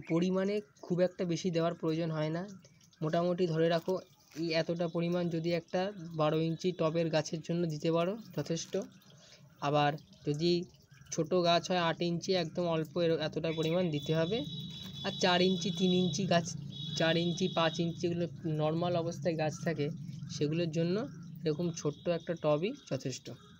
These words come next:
মানে ছোট এরকম এইটুকুই পরিমাণ যথেষ্ট। এবার যে কথাটা বলবো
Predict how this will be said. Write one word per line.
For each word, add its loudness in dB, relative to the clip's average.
মানে -6
ছোট -6
এরকম 0
এইটুকুই 0
পরিমাণ 2
যথেষ্ট। -4
এবার 2
যে -2
কথাটা 2
বলবো 2